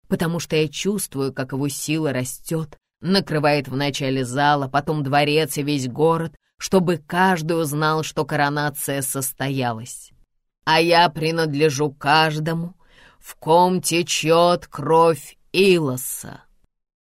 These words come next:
Его дар сейчас невидим,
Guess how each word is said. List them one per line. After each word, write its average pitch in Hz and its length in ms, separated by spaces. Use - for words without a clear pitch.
Его 170 240
дар 175 340
сейчас 160 680
невидим, 143 720